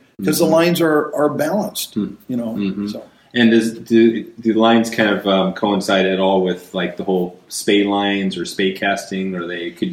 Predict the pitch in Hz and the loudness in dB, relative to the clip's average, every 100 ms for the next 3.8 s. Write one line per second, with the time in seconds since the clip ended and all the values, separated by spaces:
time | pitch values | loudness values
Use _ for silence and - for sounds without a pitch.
0 | 87 95 98 98 92 92 90 - - _ | -4 -4 -2 -4 -4 -4 -8 -12 -20 _
1 | _ - 147 - 202 226 220 151 - - | _ -4 -2 0 4 4 4 2 0 -2
2 | 170 190 165 139 143 151 151 143 - 123 | 0 2 4 4 6 6 4 2 0 0
3 | 117 - 123 113 107 - 120 113 | 0 -2 0 0 -4 -4 -2 -2